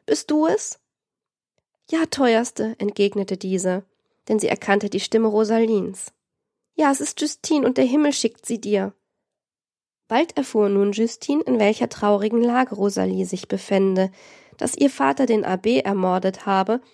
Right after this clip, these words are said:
dass sie aber nur an den Messerstichen beurteilen könne, dass Deluys viel gelitten habe. „Jetzt komme ich an die Reihe“, fügte Rosalie hinzu. „Gestern Abend kam mein Vater mit dem Dorfarzt herein,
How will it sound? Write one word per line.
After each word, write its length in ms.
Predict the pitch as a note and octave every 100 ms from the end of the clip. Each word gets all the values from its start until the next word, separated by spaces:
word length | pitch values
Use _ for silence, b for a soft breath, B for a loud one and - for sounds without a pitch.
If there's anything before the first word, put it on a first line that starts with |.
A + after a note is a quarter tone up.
| b b
dass 180 | - C4
sie 100 | -
aber 160 | G#3+ G#3
nur 300 | A3 C4+ -
an 140 | G3+
den 160 | G#3+ A3
Messerstichen 600 | B3+ A3 G#3 G#3+ G#3 G#3
beurteilen 680 | G3 G3+ A3+ - G#3+ G3+ G#3
könne, 340 | A3 A3 B3+ B B B
dass 180 | - B3
Deluys 440 | A3+ A3 A3 B3 B3+
viel 320 | - C4 C4
gelitten 520 | B3 B3 B3 G3 G3
habe. 380 | F#3+ F3+ F3+ F#3+ _ _ _ _ _ _ _ _ _ -
„Jetzt 260 | D4 -
komme 260 | - D4+ D4
ich 220 | D4+ - -
an 140 | B3
die 120 | A3+
Reihe“, 440 | G#3+ G#3+ A3 G#3+ - _ _ -
fügte 300 | A#3 - F#3+
Rosalie 540 | G#3+ G3 G3 G3 G3
hinzu. 540 | G3+ G3 - G3+ F#3+ - _ _ _ _ -
„Gestern 300 | D4 - D4+
Abend 360 | - C#4 D4+ -
kam 160 | C#4
mein 140 | A#3 B3+
Vater 340 | C#4 C4+ C4
mit 180 | B3 B3+
dem 140 | B3
Dorfarzt 720 | C4 C#4+ D#4 - A3 A3 - A#3
herein, 400 | A3 G#3 G#3+